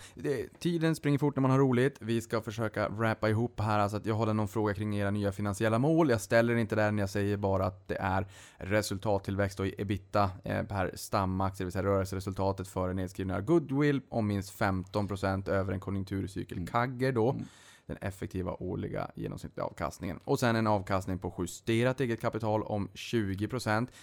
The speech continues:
Speaker 1: Där får du sn-, eh, lite snabbt svar, bara varför justerat?
Speaker 2: Ja, men justerat, det får man alltid en fråga om. Men det här är för att vi
Speaker 1: <laughs> Och du
Speaker 2: drar
Speaker 1: också.
Speaker 2: <laughs> vi, vi säger att det här ska vara avkastning för stamaktieägaren. Så den enda justeringen vi gör, eller vi gör två justeringar. Vi drar bort,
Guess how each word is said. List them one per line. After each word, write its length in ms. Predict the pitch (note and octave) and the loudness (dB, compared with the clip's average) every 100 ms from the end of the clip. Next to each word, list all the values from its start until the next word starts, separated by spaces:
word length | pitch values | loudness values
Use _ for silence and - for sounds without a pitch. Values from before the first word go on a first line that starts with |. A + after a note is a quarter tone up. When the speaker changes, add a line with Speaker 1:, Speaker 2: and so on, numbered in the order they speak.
| - | -14
Speaker 1:
Där 180 | C3 B2+ | 0 0
får 140 | A#2+ | 2
du 100 | A2 | 0
sn-, 520 | E2+ - C3 B2 A#2+ | -2 -6 -2 0 0
eh, 260 | G#2+ A2 A2 | -2 -4 -6
lite 220 | A#2+ A2+ | -6 -6
snabbt 260 | G#2+ A#2 - | 0 0 0
svar, 180 | G2+ F#2+ | 0 0
bara 160 | F#2+ | 0
varför 340 | G#2 G2+ - G2 | 0 0 -2 -6
justerat? 440 | G2 - F#2 - - - | -4 -4 -4 -6 -12 -2
Speaker 2:
Ja, 120 | G#2+ | 4
men 120 | B2 - | 4 4
justerat, 320 | C3+ - A#2+ | 0 4 4
det 60 | A2 | 4
får 100 | A2 | 2
man 100 | G2 | 2
alltid 300 | - F#2+ F#2+ | 2 0 -2
en 80 | F#2+ | -2
fråga 240 | F#2 - | -2 -2
om. 100 | G2 | 0
Men 100 | G#2+ | 2
det 60 | A2 | 6
här 240 | C3 B2 | 8 8
är 120 | A2 | 8
för 140 | G2 F#2+ | 4 -2
att 120 | - | 2
vi 320 | G2+ F#2+ - B2 | 4 6 4 0
Speaker 1:
<laughs> 40 | |
Och 80 | C3+ | 6
du 60 | |
Speaker 2:
drar 140 | A#2+ A#2 | 10 10
Speaker 1:
också. 300 | A#2 - - - E3 - | 10 2 -6 -6 -8 -8
Speaker 2:
<laughs> 340 | F#2+ - C#3 - | -12 -12 -18 -8
vi, 240 | A#2 B2+ - - | 4 4 4 -2
vi 180 | - B2 | 2 2
säger 160 | - A#2 | 6 6
att 80 | - | 6
det 80 | |
här 80 | G#2+ | 4
ska 140 | - A2 | 4 2
vara 120 | - | 0
avkastning 720 | - B2+ G#2 F#2+ - F#2+ G2+ G2 | 6 8 10 8 0 0 -2 -2
för 100 | G2 | -4
stamaktieägaren. 1300 | - - D3+ B2+ G#2+ - - - C#3 D#3+ F#2+ C#2 | -6 6 8 8 6 2 0 2 4 4 2 -2
Så 140 | C3 A#2 | 0 0
den 120 | A2+ - | 0 4
enda 280 | C#3+ C#3 D3+ | 4 6 2
justeringen 480 | - - B2+ F#2+ F2 | -2 2 4 4 4
vi 80 | E2+ | 2
gör, 340 | C2 E2+ D3 | 4 4 2
eller 120 | F2+ | 0
vi 60 | G#2 | 2
gör 80 | A2+ | 2
två 340 | - A2 F#2+ | 0 -2 -2
justeringar. 500 | G#2 - - C#2 - - - _ | -4 -8 -6 -6 -6 -8 -16 _
Vi 100 | - | -4
drar 420 | A2 B2 A2+ G#2 B2+ - | -2 4 6 6 2 2
bort, 560 | C#3 - - - - | 4 4 0 -10 -18